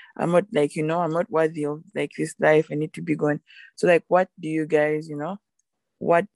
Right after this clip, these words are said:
things w-, go on in your mind, or what things did go on in your mind at that time?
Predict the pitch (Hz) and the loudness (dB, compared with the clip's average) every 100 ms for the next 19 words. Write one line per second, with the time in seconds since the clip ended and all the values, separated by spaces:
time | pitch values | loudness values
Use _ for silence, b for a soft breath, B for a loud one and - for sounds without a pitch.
0 | - 180 170 156 - - - - - - | -6 -2 -2 -4 -8 -14 -18 -4 -4 -4
1 | 160 160 - 156 151 147 151 151 151 151 | 2 4 6 6 4 2 2 2 2 0
2 | 151 - _ b _ _ _ 156 160 160 | -2 -6 _ b _ _ _ 4 6 6
3 | 156 - 160 151 151 156 170 170 156 151 | 2 -2 -4 -6 -8 -4 -2 2 4 4
4 | 147 151 151 151 151 151 139 143 147 147 | 2 0 0 0 -2 -2 -4 -2 -2 -2
5 | 147 151 147 | -6 -6 -8